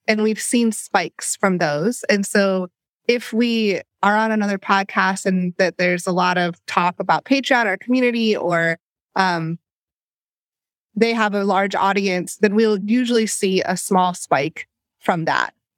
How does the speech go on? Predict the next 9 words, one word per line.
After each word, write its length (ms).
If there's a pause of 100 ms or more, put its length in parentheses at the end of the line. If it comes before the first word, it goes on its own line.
(220)
uh, 260
in 120
our 120
Patreon 460
community. 420 (100)
Other 280
than 200
that, 360 (440)
no, 420